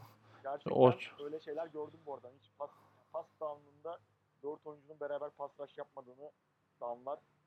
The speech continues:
Speaker 2: dikkatimi çekti benim de yani.
Speaker 1: Ee.
Speaker 2: Ya yalandan yapma, ya satma falan o tarz şeyler gördüm. Ama bilmiyorum
Speaker 1: Hı hı.
Speaker 2: maç, maça verdikleri önemden de belki olabilir ya da maçın rahatlığından da olabilir ama daha gerçi maçın başında gördüm ben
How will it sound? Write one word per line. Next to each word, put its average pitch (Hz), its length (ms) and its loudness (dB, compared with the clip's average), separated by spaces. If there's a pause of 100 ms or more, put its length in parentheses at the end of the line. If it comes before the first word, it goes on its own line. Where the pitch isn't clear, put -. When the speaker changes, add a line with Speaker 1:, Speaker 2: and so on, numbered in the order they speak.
(100)
Speaker 2:
dikkatimi 131 240 -20
çekti - 260 -14
benim 110 180 -14
de 107 60 -16
yani. 104 160 -12 (1000)
Speaker 1:
Ee. - 200 2
Speaker 2:
Ya 135 60 2
yalandan 135 480 -2
yapma, 120 280 -8
ya 120 140 -6
satma 123 420 -12
falan 117 240 -8
o 123 80 -12
tarz 123 260 -6
şeyler 123 220 -6
gördüm. 120 300 -10 (160)
Ama 143 280 -8
bilmiyorum 127 320 -8
Speaker 1:
Hı 135 40 2
hı. 120 80 2
Speaker 2:
maç, 135 160 0 (580)
maça 127 220 -4
verdikleri 127 340 -4
önemden 127 460 -6
de 117 80 -10
belki 113 340 -12 (140)
olabilir 110 220 -14
ya 120 100 -8
da 117 60 -6
maçın 117 220 -14
rahatlığından 120 520 -2
da 123 40 -4
olabilir 117 200 -6
ama 156 220 -4 (840)
daha 120 140 0
gerçi 120 260 -2
maçın 127 220 -10
başında 127 280 -6
gördüm 113 300 -2
ben 110 100 -8